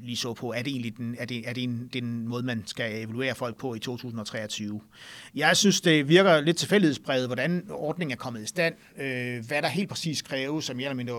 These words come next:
øh, uklart, men okay, det handler måske også om, at man kommer ind på den her arbejdsplads, og man, man fungerer som en, som, som medlem, men så har man så nogle, som, som medlem af forsamlingen, men så har man så nogle,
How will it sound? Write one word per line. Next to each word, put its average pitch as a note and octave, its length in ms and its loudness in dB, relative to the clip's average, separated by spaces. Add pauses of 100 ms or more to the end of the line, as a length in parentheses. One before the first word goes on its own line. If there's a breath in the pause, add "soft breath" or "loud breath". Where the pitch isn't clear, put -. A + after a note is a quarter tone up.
(160)
øh, A#2+ 200 -6
uklart, C#3 420 2
men C#3 200 -6 (220)
okay, G#3 340 6
det F#3+ 140 4 (260)
handler G#3+ 160 6
måske F#3 160 4
også F#3+ 120 6
om, F#3+ 60 6
at E3+ 60 4
man D3 40 0
kommer F3+ 180 4
ind G#3+ 80 6
på F3+ 80 2
den E3 80 4
her D#3 60 8
arbejdsplads, D3 500 4
og C#3 60 -2
man, C#3+ 200 -4
man C#3 140 -4
fungerer F3+ 340 4
som C#3+ 160 -2
en, C3 300 -2
som, B2+ 180 -8
som C3 140 -6
medlem, D3+ 240 2
men C#3 80 -4
så G3 220 6 (120)
har F3+ 140 2
man G3 80 4
så F3 80 2
nogle, E3 200 4 (500 loud breath)
som, D3 140 0
som D#3 120 6
medlem E3 260 10
af B2 120 2
forsamlingen, D3+ 440 6
men B2 100 0
så D#3+ 80 2
har G#3 100 10
man E3 100 4
så E3+ 120 6
nogle, D3 260 2